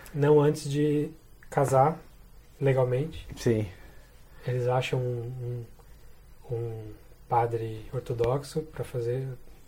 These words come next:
Speaker 1: da igreja ortodoxa russa, faz o casamento em russo,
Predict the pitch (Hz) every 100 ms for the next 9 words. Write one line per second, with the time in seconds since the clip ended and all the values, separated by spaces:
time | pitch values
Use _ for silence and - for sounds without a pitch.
0 | - 151 120 117 117 120 123 117 123 120
1 | 135 - 156 - - - - - - -
2 | - 139 135 135 135 135 131 147 131 139
3 | 160 160 165